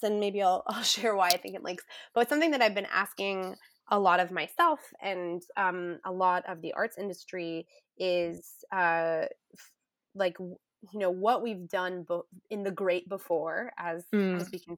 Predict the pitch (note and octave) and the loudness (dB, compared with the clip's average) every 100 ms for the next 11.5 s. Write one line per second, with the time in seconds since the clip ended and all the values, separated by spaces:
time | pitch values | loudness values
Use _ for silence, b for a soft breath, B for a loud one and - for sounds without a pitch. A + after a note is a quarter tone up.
0 | - D#3+ F#3+ b b b b - F#3+ F#3+ | -10 -8 -8 b b b b 2 2 2
1 | F#3+ G#3+ A3+ A3+ A3+ G#3 G3+ G3 E3+ D#3+ | -2 2 4 4 2 0 -2 0 0 2
2 | D#3+ A3+ C4 A3 G#3+ G#3 G3 G3 F#3 - | 4 4 2 -2 0 -2 0 -2 -2 -4
3 | G3 F#3 F#3+ F3+ F3 F3 F3+ E3+ E3 E3 | -8 -6 -4 -4 -6 -6 -4 -2 -4 -6
4 | - D#3+ - C#3 D#3+ - A#3 C#4 G#3+ G3 | -4 -4 -2 0 -2 -2 -2 -2 -2 -2
5 | G#3 F#3+ F3+ F3+ B - B3+ D4+ C4+ G#3+ | 0 2 2 0 B -2 2 4 2 -2
6 | - F#3+ F#3+ F3 E3 E3+ E3 - F#3 F#3 | 2 2 2 0 2 2 0 0 2 2
7 | F3+ E3+ F3+ - - E3+ E3+ F3+ - F3 | 0 -4 -12 -12 -8 -4 -4 -4 -6 -8
8 | D#3+ D#3+ F3 F3 - F3 E3+ F3 F#3 F#3 | -10 -12 -12 -10 -10 -10 -8 -6 -6 -6
9 | F3+ F3 F#3 F#3 - F3+ E3+ - F3 F3+ | -6 -6 -6 -10 -8 -8 -8 -6 -6 -4
10 | F#3 F3 E3+ E3+ F3 F3 E3+ E3+ E3+ _ | -6 -8 -8 -8 -8 -8 -10 -10 -10 _
11 | - D#3+ E3+ E3+ | -2 0 0 -6